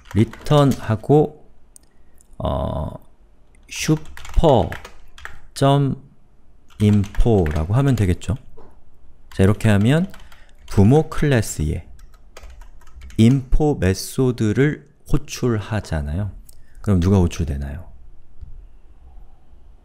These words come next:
자, 이렇게 되면, 요것이 실행되면 슈퍼가 가리키는 부모 클래스의 인포잖아요.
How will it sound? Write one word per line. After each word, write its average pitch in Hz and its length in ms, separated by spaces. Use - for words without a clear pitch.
자, - 420
이렇게 90 280
되면, 82 540
요것이 104 480
실행되면 117 920
슈퍼가 143 720
가리키는 92 840
부모 101 360
클래스의 85 760
인포잖아요. 101 880